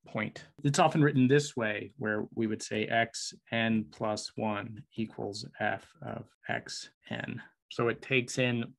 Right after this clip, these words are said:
a point, say x naught, as an initial condition and says, "Well, where does that go to?" So if we have x one, it goes to x two,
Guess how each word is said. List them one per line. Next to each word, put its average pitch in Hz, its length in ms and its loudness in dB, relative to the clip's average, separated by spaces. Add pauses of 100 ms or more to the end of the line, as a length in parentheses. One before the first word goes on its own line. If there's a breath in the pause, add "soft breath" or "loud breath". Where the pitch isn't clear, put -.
(440)
a 117 80 -2
point, 120 520 0
say 113 200 -2
x 120 280 -2
naught, 117 420 2 (580)
as 113 140 -6
an 113 100 -2
initial 113 320 -2
condition 110 540 -2
and 104 120 -4
says, - 320 -8
"Well, 110 100 -4
where 107 140 -4
does 104 180 -8
that - 140 -8 (100)
go 113 140 -6
to?" - 320 -14 (1200)
So - 180 -14
if - 100 -6
we 110 80 -2
have 113 260 -6
x - 300 -4
one, 120 420 4 (240)
it 107 140 -8
goes 107 280 -4
to 104 320 -2 (480)
x - 440 0
two, 143 580 6